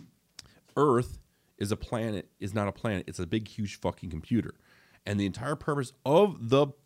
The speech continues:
per-, planet Earth was to answer, was not answer the, uh, the, the, the secret of life. 'Cause so they had, sorry, they, they built this huge computer, in the,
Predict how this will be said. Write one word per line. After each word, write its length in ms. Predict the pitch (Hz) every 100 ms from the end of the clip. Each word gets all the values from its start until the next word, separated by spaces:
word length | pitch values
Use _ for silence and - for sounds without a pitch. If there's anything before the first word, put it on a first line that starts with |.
| -
per-, 180 | 156 120
planet 260 | 139 135 -
Earth 260 | 131 117 -
was 280 | 110 113 107
to 360 | - 123 120 - _ _ -
answer, 800 | 131 185 240 - 196 151 117 117 _ _ -
was 140 | 131
not 180 | 165 -
answer 260 | 147 202 208
the, 80 | 143
uh, 440 | 113 101 107 110
the, 220 | 95 101 -
the, 120 | 101
the 100 | 95
secret 260 | - 107 90
of 60 |
life. 300 | 82 82 85 _ _ - -
'Cause 120 | 135
so 100 | 151
they 100 | 151
had, 220 | 175 -
sorry, 140 | 135 87
they, 120 | 90
they 100 | 90
built 180 | 95 185
this 180 | 175 -
huge 140 | 160
computer, 340 | - 131 143 117
in 60 |
the, 80 | 98